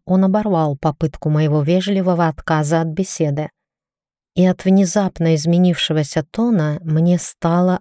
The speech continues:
откровенно не по себе. В черных глазах ворона мелькнул гнев.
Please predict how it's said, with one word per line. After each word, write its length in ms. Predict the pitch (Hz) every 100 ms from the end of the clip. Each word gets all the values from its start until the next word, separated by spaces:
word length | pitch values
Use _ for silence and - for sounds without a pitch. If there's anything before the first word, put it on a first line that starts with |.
| -
откровенно 640 | 156 - 165 165 175 180
не 140 | 185 190
по 120 | 202
себе. 460 | - 220 170 151 - _ _ _ _ _ _ _
В 100 | -
черных 480 | - 160 147 143
глазах 560 | 143 151 151 151 143 -
ворона 440 | 165 208 160 156
мелькнул 600 | 151 151 147 175 160 160
гнев. 640 | 160 160 180 165 147 -